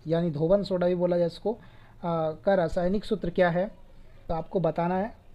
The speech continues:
इसमें से आंसर क्या होगा। ठीक है, तो इसका आप देखिएगा, तो धोवन सोडा जो होता है उसका जो सूत्र होता है एन ए टू सी ओ थ्री डॉट टेन एच टू ओ। तो हमारा जो आंसर चला जाएगा वो जाएगा क्या?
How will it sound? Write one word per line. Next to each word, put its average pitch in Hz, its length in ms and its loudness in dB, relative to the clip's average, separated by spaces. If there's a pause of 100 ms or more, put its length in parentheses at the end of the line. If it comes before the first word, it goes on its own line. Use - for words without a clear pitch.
(500)
इसमें 202 200 -2
से 226 280 -4 (220)
आंसर 180 280 -2
क्या 180 180 2
होगा। 170 360 0 (560)
ठीक 190 120 -4
है, 208 80 4
तो 196 140 -4
इसका 190 600 2 (840)
आप 175 200 0
देखिएगा, 208 420 -2 (640)
तो 254 280 0
धोवन 160 340 -2
सोडा 196 300 4
जो 180 120 0
होता 165 200 0
है 196 160 0 (420)
उसका 190 220 0
जो 190 60 2
सूत्र 196 280 -2
होता 165 220 2
है 196 260 0 (520)
एन 202 240 2 (100)
ए 202 220 2 (100)
टू 226 240 -2 (320)
सी 208 280 -2
ओ 190 120 4
थ्री 202 360 -4 (180)
डॉट 190 420 0
टेन 190 160 0
एच 185 220 -2
टू 160 180 0
ओ। - 20 -4
तो - 360 -4
हमारा 185 220 2
जो 190 140 -2
आंसर 175 400 -6
चला 180 200 0
जाएगा 170 280 0
वो 175 160 -2
जाएगा 180 240 0
क्या? 202 280 0